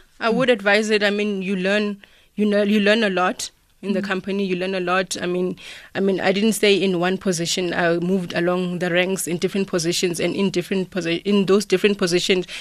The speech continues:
Speaker 1: it required m-, me in a different scale. So I feel like, um, it's a, it was a good opportunity for me. Um, the company has, uh, endless, uh, opportunities for me to, to grow,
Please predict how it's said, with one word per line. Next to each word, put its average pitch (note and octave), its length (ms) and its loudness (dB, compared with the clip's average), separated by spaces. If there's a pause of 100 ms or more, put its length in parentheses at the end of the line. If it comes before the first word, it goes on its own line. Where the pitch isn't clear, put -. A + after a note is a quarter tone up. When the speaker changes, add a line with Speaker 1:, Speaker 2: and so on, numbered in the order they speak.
Speaker 1:
it F3 180 0
required F3+ 500 2
m-, F3 340 0
me F#3+ 220 2
in F3+ 180 -2
a F3 80 -2
different F3+ 440 -2
scale. E3+ 320 2
So F#3 320 4 (440)
I G#3 100 4
feel B3 200 4
like, G#3 300 4
um, F#3+ 460 0
it's E3+ 260 -6
a, G3 160 0
it F#3+ 140 -2
was F#3+ 180 2
a F#3 60 2
good F#3 180 0
opportunity G3 640 -2
for F#3 200 -4
me. F3+ 420 -2
Um, F3 500 -2 (380)
the G3 80 0
company G#3+ 440 4
has, G3 260 4
uh, F#3 100 -4
endless, F#3+ 680 2
uh, F3 220 2
opportunities G3 800 0
for - 140 0
me F3+ 160 0
to, - 180 -8
to G3 140 -2
grow, G3 420 6